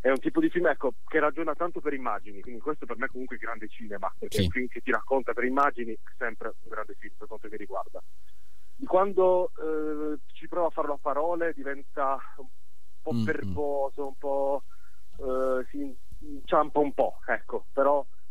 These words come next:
Speaker 1: per me ha una grande messa in scena, l'ambientazione è bellissima, anche perché è volutamente, mm, diviso in esterni ghiacciati, c'è tanta neve nel film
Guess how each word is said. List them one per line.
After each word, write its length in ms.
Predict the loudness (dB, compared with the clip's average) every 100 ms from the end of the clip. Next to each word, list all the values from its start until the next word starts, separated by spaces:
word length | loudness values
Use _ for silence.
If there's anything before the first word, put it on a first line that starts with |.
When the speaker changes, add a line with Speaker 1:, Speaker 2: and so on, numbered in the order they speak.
| -2 -2
Speaker 1:
per 140 | -2 -2
me 100 | 0
ha 140 | 0
una 160 | 0 -2
grande 300 | 0 0 0
messa 180 | -2 -2
in 100 | -4
scena, 420 | -2 -2 -2 -2 -2
l'ambientazione 680 | -2 -2 -2 -2 -2 -2 -2
è 60 |
bellissima, 680 | -2 -2 -2 -2 -2 0 0
anche 220 | 0 -2 0
perché 420 | 0 2 0 0 -2 -2 -2
è 120 | -2
volutamente, 680 | -2 -2 0 0 0 0 0
mm, 600 | 0 -2 -4 -4 -4 -2
diviso 460 | -2 -2 0 2 2
in 300 | 2 2 0 0 -2 0
esterni 680 | -2 0 2 4 4 2 0
ghiacciati, 580 | 0 -2 2 2 2 -2
c'è 120 | -2
tanta 300 | -2 -2 -2
neve 240 | -2 -4 -4
nel 120 | -4
film 380 | -4 -2 -2